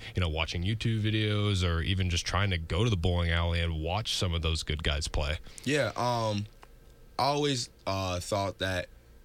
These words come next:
Speaker 2: learning doesn't really, like, personally for me, learning doesn't really help. I have to go out and do it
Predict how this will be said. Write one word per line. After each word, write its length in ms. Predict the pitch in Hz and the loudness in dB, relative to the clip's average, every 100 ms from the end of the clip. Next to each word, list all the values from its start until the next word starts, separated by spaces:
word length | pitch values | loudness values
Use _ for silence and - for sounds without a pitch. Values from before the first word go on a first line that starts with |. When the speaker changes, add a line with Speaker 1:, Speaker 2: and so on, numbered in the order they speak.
| - | -10
Speaker 2:
learning 640 | 95 107 123 135 139 - - | -4 -2 0 -2 -4 -8 -4
doesn't 240 | 113 107 101 | -2 0 0
really, 260 | 95 90 - - - - - | -2 -2 -4 -6 -8 -8 -4
like, 180 | 90 - | -4 -2
personally 500 | 123 123 113 101 92 | -2 -2 -2 -4 -4
for 120 | - | -4
me, 180 | 90 90 | -4 -4
learning 260 | 87 87 85 | -4 -4 -2
doesn't 220 | 87 82 | -4 -4
really 160 | 80 82 | -6 -2
help. 260 | 90 90 | -2 -2
I 80 | 92 | -2
have 180 | 98 - | -2 -4
to 60 | 87 | -4
go 160 | 90 | -2
out 200 | 85 65 | -2 -4
and 160 | 80 80 | -6 -2
do 220 | 95 95 | -2 0
it 120 | 104 | -4